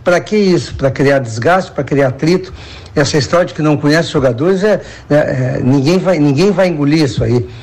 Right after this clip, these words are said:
Porque ele tem um cara que é gaúcho na comissão técnica, ele tem o Capa, tem outros,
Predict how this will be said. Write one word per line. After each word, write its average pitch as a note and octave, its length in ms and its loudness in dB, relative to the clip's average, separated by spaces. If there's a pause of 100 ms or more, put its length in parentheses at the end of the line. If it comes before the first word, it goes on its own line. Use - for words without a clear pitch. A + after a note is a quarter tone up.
(240)
Porque B2 200 -2
ele C#3 140 2
tem D3+ 180 0
um C#3+ 120 2
cara D3+ 260 0
que C#3+ 140 -4
é - 20 -2
gaúcho B2+ 460 2
na B2 60 2
comissão B2 380 0
técnica, F3+ 560 -2 (300)
ele C3 160 2
tem D3 200 2
o C3 80 2
Capa, F3 440 0
tem C#3+ 260 0
outros, D3+ 320 -2